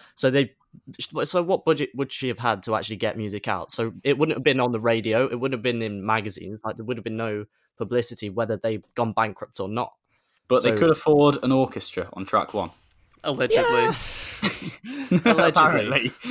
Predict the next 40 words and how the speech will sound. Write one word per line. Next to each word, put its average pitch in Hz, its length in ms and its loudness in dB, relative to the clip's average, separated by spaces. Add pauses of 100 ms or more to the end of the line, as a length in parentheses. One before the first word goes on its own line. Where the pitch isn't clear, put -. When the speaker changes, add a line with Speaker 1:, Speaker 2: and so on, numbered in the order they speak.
(220)
Speaker 2:
Who 190 120 0
knows 131 640 2
where 110 160 2
they 107 100 -2
got 101 180 2
that 104 160 2
from? 156 80 2
Speaker 3:
We 160 100 8
always 214 280 6
like 180 180 4
to 175 100 0
finish 123 460 -4
by 135 280 4
choosing 175 460 0
a 147 60 0
song 147 340 0
off 127 180 -2
both 165 320 2
albums 131 480 0
that 139 80 -2
either 131 320 0
you 120 160 -2
really 139 240 0
liked 160 400 -2
or 143 160 0
you 185 140 -4
think 165 260 -4
embodies 127 880 0
the 123 280 -6
album. 131 540 0
Um, 120 540 -2
so 131 200 2
we're 139 100 -2
gonna 180 140 4
let 160 160 4
you 151 160 -2
guys 135 280 2
start. 143 380 0
Elliot, 160 340 0
John, 151 300 -2